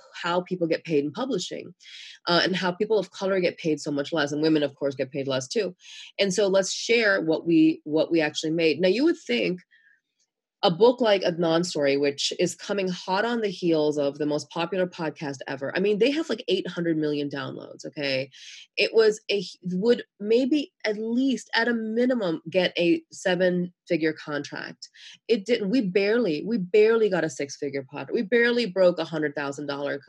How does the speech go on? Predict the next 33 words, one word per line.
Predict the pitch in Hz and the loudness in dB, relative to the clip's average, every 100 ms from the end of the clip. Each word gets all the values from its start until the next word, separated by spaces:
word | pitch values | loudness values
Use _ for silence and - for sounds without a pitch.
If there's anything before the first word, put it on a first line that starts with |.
| - | -12
um, | 143 131 127 - | -6 -4 -6 -6
on | 139 | -4
that | 131 | -4
contract. | - 143 147 - 131 - - - - - - | -4 -6 -6 -8 -10 -12 -20 -18 -18 -16 -2
And | 202 202 202 | 0 2 2
then, | 233 302 214 214 _ _ _ _ _ _ _ | 0 2 0 -6 _ _ _ _ _ _ _
um, | 185 180 170 - | 0 0 0 -2
so | 180 | 0
that's | 240 254 | 2 2
a | 269 | 0
hundred | 269 294 | 0 2
thousand | 269 240 214 | 2 2 0
dollars, | 175 165 160 160 | 0 2 2 0
right? | 147 151 - | 2 2 2
Like, | 165 160 | 0 0
you're | 170 | 2
gonna, | 175 165 160 - | 4 4 2 2
that's | 180 196 | 2 2
your | 254 | 0
contract. | 208 190 - - 131 - _ - - - | 0 -4 -6 -14 -20 -20 _ -20 -14 -2
Um, | 170 165 | 2 4
that's | 170 180 | 2 0
what | 220 | 0
you | |
get | 196 185 | 2 2
paid | 185 165 165 | 0 -2 0
to | 175 | -2
write | 160 147 143 | -2 0 -2
the | 147 | -4
book. | 135 131 131 | -4 -8 -6
Then | 156 170 | -2 0
you | 180 | 0
have | 185 165 151 | 0 -2 -2